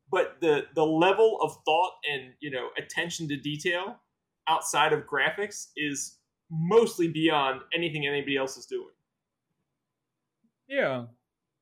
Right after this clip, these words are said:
Speaker 2: Yeah. I mean, I don't know if most, it's beyond anything,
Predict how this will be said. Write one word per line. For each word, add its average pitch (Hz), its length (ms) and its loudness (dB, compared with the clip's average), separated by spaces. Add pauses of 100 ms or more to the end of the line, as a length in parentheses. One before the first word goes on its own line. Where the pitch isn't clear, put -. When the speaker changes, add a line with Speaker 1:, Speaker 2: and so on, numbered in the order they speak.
(460)
Speaker 2:
Yeah. 185 220 0 (1080)
I 175 40 -2
mean, 208 140 4
I 208 120 10
don't 220 140 6
know 208 160 4
if 160 120 0
most, 175 300 0 (200)
it's 151 180 -6
beyond 170 440 0
anything, 156 520 -2